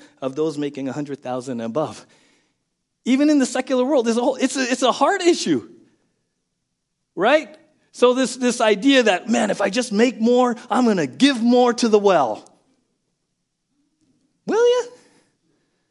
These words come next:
Really? 'Cause statistically, it really doesn't work that way. Isn't that interesting? 'Cause it's a heart issue and it's so subtle.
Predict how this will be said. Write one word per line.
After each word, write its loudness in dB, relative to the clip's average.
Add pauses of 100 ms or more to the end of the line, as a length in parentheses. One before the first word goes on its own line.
(540)
Really? 0 (440)
'Cause -4
statistically, -2
it -18
really -14
doesn't -6
work -12
that -12
way. -14 (1500)
Isn't -10
that -10
interesting? -12 (1080)
'Cause -12
it's -14
a -14
heart -12
issue -10
and -12
it's -18
so -12 (640)
subtle. -10